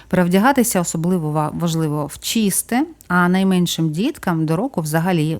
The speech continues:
по суботах вдягали білу сорочечку, щоб краще росли. Така була прикмета. Самі ж теж не забували про чистоту. Мили голову, обливали тіло, бо ж, як казали в народі,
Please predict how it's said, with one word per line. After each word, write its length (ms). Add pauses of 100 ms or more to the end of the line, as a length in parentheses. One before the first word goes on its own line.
по 100
суботах 460
вдягали 480
білу 380
сорочечку, 840
щоб 260
краще 400
росли. 380
Така 320
була 240
прикмета. 840 (760)
Самі 520
ж 300
теж 260
не 120
забували 540
про 200
чистоту. 640 (260)
Мили 360
голову, 500 (200)
обливали 500
тіло, 480
бо 200
ж, 180
як 120
казали 360
в 40
народі, 460